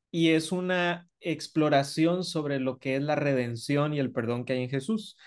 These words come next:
Mi segunda novela se llama Un resplandor en las tinieblas, que sale ahora en noviembre, eh, quince de, de este mismo año, y esta es una novela, eh, también es de ficción, que sucede en un monasterio del siglo dieciséis,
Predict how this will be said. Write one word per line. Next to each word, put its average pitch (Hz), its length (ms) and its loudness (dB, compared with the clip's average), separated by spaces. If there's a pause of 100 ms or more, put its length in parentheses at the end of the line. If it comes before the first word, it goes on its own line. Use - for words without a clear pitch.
(480)
Mi 156 260 6
segunda 180 380 6
novela 202 380 8
se 196 80 -6
llama 175 180 2
Un 180 100 0
resplandor 160 500 0
en 165 60 2
las 175 160 0
tinieblas, 202 560 2
que 147 100 -8
sale 143 320 -2
ahora 156 500 2
en 143 160 -6
noviembre, 156 800 2 (100)
eh, 127 380 -2
quince 233 420 0
de, 135 200 4
de 139 200 0
este 143 200 -4
mismo 170 340 0
año, 160 300 -2 (920)
y 165 180 4
esta 170 280 4
es 202 140 -2
una 202 120 0
novela, 151 600 2 (440)
eh, 139 420 0
también 156 340 2
es 240 80 -4
de 220 80 -4
ficción, 135 680 0
que 156 100 -2
sucede 165 840 4
en 151 180 0
un 160 140 4
monasterio 170 960 2
del 127 220 -2
siglo 156 340 0
dieciséis, 135 1000 -2